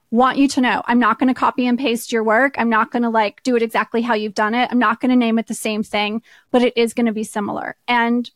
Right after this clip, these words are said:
some of my messaging is gonna be close to what your messaging is. And I want to make sure you're okay with that." And the fact that she came with integrity and just wanted to share that with me, I was like, "This is exactly it." I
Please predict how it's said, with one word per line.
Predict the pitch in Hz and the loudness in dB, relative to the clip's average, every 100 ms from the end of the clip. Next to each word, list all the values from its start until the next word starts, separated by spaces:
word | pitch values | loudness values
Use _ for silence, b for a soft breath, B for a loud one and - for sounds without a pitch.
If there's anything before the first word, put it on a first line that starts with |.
| _ - | _ -6
some | 247 240 | 0 2
of | 240 | 2
my | 240 | 0
messaging | 220 - 214 220 220 | 0 -4 -6 -6 -6
is | - | -2
gonna | 226 220 | 0 0
be | 220 214 202 - | -2 -2 -4 -8
close | - 220 202 202 | -8 -4 -4 -4
to | - | -4
what | 214 196 | -2 -2
your | 214 | -2
messaging | 196 208 208 214 202 90 | -2 -4 -8 -8 -8 -10
is. | 214 B B B - | -14 B B B -2
And | 254 | 0
I | 240 | 2
want | 233 247 247 | 2 2 0
to | - | 0
make | 254 233 | 0 0
sure | - 220 | -2 -2
you're | 214 208 | -2 -2
okay | 208 196 208 | -4 -6 -8
with | 202 208 | -8 -6
that." | - - - | -6 -6 -2
And | 254 240 240 b b | 0 0 -2 b b
the | 269 | -4
fact | - 311 359 - | 0 0 0 -2
that | 523 | -2
she | - - 262 262 | -2 -2 -2 -2
came | - 226 233 254 262 233 | -4 -4 -2 -2 -2 -2
with | 247 233 | -2 -2
integrity | 226 214 202 190 233 247 247 | -6 -4 -6 -4 -4 -2 0
and | 208 214 | -2 0
just | 226 226 - - 220 | -2 -2 -6 -10 0
wanted | 214 202 214 226 | 2 2 0 -2
to | - 254 220 202 | -4 -2 0 -2
share | - - 196 196 202 | -4 -4 -4 -4 0
that | 247 254 | 0 0
with | 277 - | -2 0
me, | 302 | 0
I | 269 | 2
was | 247 240 | -2 0
like, | 233 - _ _ - | -2 -2 _ _ -2
"This | 294 523 | -2 -2
is | 415 | -4
exactly | 277 - - 220 226 | -2 -4 -4 -2 0
it." | 208 - | 0 0
I | 247 285 | 0 0